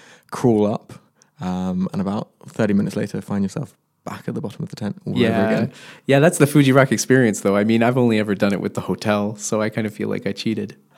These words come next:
Speaker 1: Talking of Red Hot Chili Peppers and typhoons blowing in through the festival, Tokyo's other big summer music festival, Summer Sonic, they've actually managed to nab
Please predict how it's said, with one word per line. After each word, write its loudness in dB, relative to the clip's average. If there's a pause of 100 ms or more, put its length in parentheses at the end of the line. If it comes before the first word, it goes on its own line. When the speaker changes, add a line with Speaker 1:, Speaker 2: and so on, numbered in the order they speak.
(180)
Speaker 1:
Talking 8
of 0
Red 2
Hot -4
Chili -4
Peppers -8 (100)
and -8 (140)
typhoons -4
blowing -2
in -2
through -6
the -10
festival, -6 (300)
Tokyo's 2 (100)
other 2
big -6
summer -2
music 0
festival, -6
Summer 0
Sonic, 0
they've 2
actually -2
managed -2
to 0
nab 2